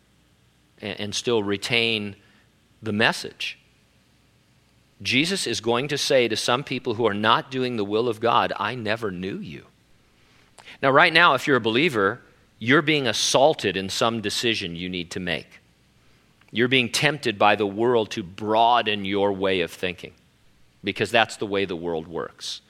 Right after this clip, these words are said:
It's always trying to expand your way of thinking. There's this narrow gate you entered in through, salvation by grace alone, through faith alone, a difficult path of, uh, yielding to the Spirit rather than the flesh. There's a struggle, there's a battle,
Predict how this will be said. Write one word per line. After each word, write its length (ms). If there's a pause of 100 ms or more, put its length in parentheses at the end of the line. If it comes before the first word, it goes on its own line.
(340)
It's 300
always 480
trying 340
to 160
expand 880
your 140
way 240
of 80
thinking. 400
There's 240
this 200 (420)
narrow 340
gate 280
you 180
entered 340
in 160
through, 400
salvation 580
by 140
grace 380
alone, 340
through 160
faith 340
alone, 420 (380)
a 80
difficult 600
path 580 (400)
of, 480 (360)
uh, 400
yielding 580
to 140
the 100
Spirit 500
rather 340
than 160
the 80
flesh. 460
There's 160
a 40
struggle, 460
there's 240
a 40
battle, 440